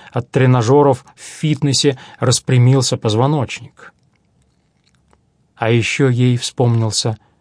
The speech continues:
давний разговор с матерью. Ангелина, глядя в новенький, только что полученный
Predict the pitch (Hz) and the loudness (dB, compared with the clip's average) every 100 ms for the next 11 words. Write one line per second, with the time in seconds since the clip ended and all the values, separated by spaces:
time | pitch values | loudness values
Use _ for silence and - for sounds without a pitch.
0 | _ _ 101 127 127 127 123 113 117 113 | _ _ -4 0 2 2 2 0 0 0
1 | 117 - 113 101 - 90 85 85 - _ | -2 -2 -2 -4 -4 -10 -8 -12 -16 _
2 | _ _ _ _ _ _ - - 127 120 | _ _ _ _ _ _ -20 -6 -2 2
3 | 131 156 143 123 127 - - - 120 131 | 2 2 2 0 -2 -12 -12 -4 -2 0
4 | 127 120 120 147 131 131 120 123 117 143 | 0 0 2 2 4 2 0 -2 -2 -2
5 | 131 123 - 127 127 120 131 - 110 107 | -2 -8 -6 -4 0 -2 -2 -4 -4 -4